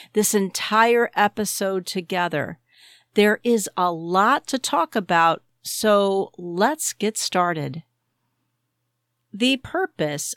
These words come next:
of this series is to discover women's biblical past and to encourage women today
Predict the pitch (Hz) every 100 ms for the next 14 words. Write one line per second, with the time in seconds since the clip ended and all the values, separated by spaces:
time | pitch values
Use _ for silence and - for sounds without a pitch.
0 | - 180 185 170 196 180 214 - 196 160
1 | 151 151 147 - 208 214 - 214 214 -
2 | - 262 294 294 233 214 208 214 208 -
3 | 190 160 196 208 247 247 247 - 185 160
4 | 151 - - - - - 226 220 214 208
5 | 196 - 226 226 214 214 214 214 - 165
6 | 156 175 202 247